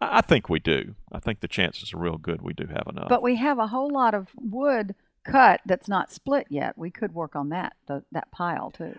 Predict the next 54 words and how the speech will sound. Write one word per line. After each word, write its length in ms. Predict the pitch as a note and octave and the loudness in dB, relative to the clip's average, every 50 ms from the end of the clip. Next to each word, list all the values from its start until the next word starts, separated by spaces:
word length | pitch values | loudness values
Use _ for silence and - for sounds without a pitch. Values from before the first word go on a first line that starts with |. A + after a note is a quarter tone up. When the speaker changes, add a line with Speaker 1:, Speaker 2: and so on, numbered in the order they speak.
| - - - | -8 0 4
Speaker 1:
Exactly. 560 | - A2+ F#2+ - A2+ G2 E2+ D#2+ - E2 E2+ | 4 4 8 10 10 10 8 8 2 0 0
If 140 | F2 E2+ - | 0 2 2
we 80 | G2+ F#2 | 0 4
get 240 | - B2 D3 D#3 - | 8 8 8 8 6
to 60 | - | 0
the 80 | G#2+ A2 | -4 -2
point 300 | - - B2+ A#2+ - - | 0 2 2 2 2 2
where 180 | G2 G#2+ G2+ F#2+ | 2 2 4 4
we 140 | F#2 F#2 F2 | 2 2 2
think 280 | - A2+ A2+ G#2 - - | 2 2 0 0 -2 -4
we're 120 | F#2 F2 | -2 0
running 340 | E2 F2+ F#2+ F#2 F2+ F2 F2 | 2 2 2 2 2 0 2
out, 280 | F#2 F#2 F2 E2+ - C2+ | 2 2 2 2 0 -2
we'll 240 | F#2 F#2 F2+ F2 E2 E2+ | -2 -2 -2 -2 -4 -2
go 140 | E2+ G2+ F#2+ | 2 2 4
ahead 160 | F#2 F#2 F2+ | 4 2 0
and 80 | F2 E2 | 0 0
get 160 | F#2 F2 - | -4 -2 0
busy 280 | - F#2+ F#2 F2 - F2 | 2 0 0 0 -2 -8
splitting 420 | - - - G#2 F#2+ F2+ E2+ E2 D#2+ | -10 -4 0 0 2 2 0 -4 -6
some. 380 | - - F2+ E2+ E2 E2 E2+ E2 | -4 -4 -2 -2 -2 -4 2 6
But 120 | G#2+ G#2 A2 | 6 6 8
it 80 | G2+ | 6
won't 220 | A#2 C#3+ F3 - - | 4 2 2 2 2
be 100 | D#3+ E3 | 2 2
the 80 | B2+ A2 | 2 0
same. 400 | - - C#3 C3 A2 F2 E2 F2 | 0 0 2 2 2 0 0 -2
It 100 | F#2+ - | -2 -2
won't 180 | A2 A#2+ G#2+ G#2+ | -2 -2 0 2
be 180 | A#2 A2+ G#2 | 2 4 4
as 200 | F#2+ F2+ E2+ - | 4 2 0 -2
nice 340 | F#2+ F#2+ F#2 F#2 F2+ - - | -2 -2 -2 -2 -2 -6 -8
and 80 | - E2+ | -8 -4
dry 360 | - F2+ F2 F2+ F2+ F2+ F2+ | -2 0 2 4 4 4 2
and 160 | E2+ E2+ E2 | 0 -2 -4
seasoned 640 | - - A2+ A2+ G2 F2 E2+ E2+ E2+ E2 E2 - - - _ _ _ _ - | -2 0 2 2 0 0 -4 -6 -8 -8 -10 -14 -16 -20 _ _ _ _ -12
as 160 | F#2 - - | -10 -2 0
what 160 | G2 F2+ - | 0 0 0
we 120 | F2+ F2+ F2 | 0 -2 0
have 220 | F2+ E2+ E2 D#2+ | 0 0 2 0
under 200 | E2+ E2 E2 E2+ | -2 -4 -6 -6
cover 300 | - - - F2 E2+ E2 | -6 -2 -2 0 0 -2
Speaker 2:
Mm-hmm. 180 | E2 E2 E2+ E2+ | -4 -2 -2 -2
Speaker 1:
now. 160 | E2 E2 E2+ - _ _ _ _ - - - - - - - - - - _ - | -2 -2 -6 -10 _ _ _ _ -20 -20 -20 -20 -20 -20 -20 -20 -20 -10 _ 2
Uh, 260 | - G2+ F#2 F#2 F2+ F2+ - - - - | 6 8 8 8 8 6 2 -6 2 8
we're 140 | A#2+ A#2+ | 10 10
looking 260 | A2+ B2 B2+ - B2 G#2+ | 12 10 10 8 4 6
forward 440 | - B2 A#2 A#2 A2+ A2 G2+ F2+ | 10 10 12 12 12 8 6 4
to 140 | - - G#2 | 4 4 4
walking 800 | F#2 E2+ E2 E2+ F2 F2+ F2+ A2 C#3 - - A2+ G2 F2+ F2 E2+ | 4 4 4 6 10 10 10 10 8 6 2 -2 -2 -2 -2 -4
some 400 | - - G2+ F2+ E2+ G2+ B2+ B2+ | 0 2 4 4 4 4 2 0
in 100 | A2 F2+ | 0 -2
the 60 | F2 | -2
fall. 580 | - - - F2+ E2 D#2+ D#2 D#2 E2 A#2 D3+ | 0 4 6 6 8 6 4 2 0 -4 -6